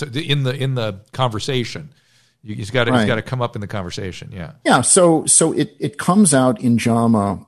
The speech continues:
Speaker 2: on November twelfth.
Speaker 1: I saw it.
Speaker 2: And,
Speaker 1: It caught my
Speaker 2: and
Speaker 1: attention.
Speaker 2: I'm sorry?
Speaker 1: I saw it and it caught my attention.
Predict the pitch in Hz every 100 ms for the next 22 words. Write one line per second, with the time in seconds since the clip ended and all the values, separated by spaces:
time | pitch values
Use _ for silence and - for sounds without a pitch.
0 | - 104 104 101 101 107 147 107 110 151
1 | - 73 53 - _ 110 120 - 113 92
2 | - 123 92 - - 110 131 131 120 92
3 | - 76 78 _ _ _ _ _ _ _
4 | _ 131 - - 139 208 - 127 127 180
5 | 220 - 107 113 127 127 123 110 135 185
6 | - 71